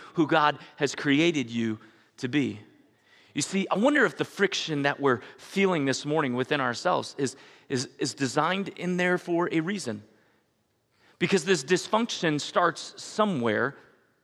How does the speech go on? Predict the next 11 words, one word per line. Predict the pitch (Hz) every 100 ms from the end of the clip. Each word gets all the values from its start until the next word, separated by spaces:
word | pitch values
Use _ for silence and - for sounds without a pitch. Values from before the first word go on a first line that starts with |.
| _ _ _ _ -
and | 147
that's | 170 -
because | 160 170 139
we're | 147 -
unaware | 147 139 220 156 147 -
of | - -
how | 175
it | 190
even | 190 196
got | 226 220
there. | 98 95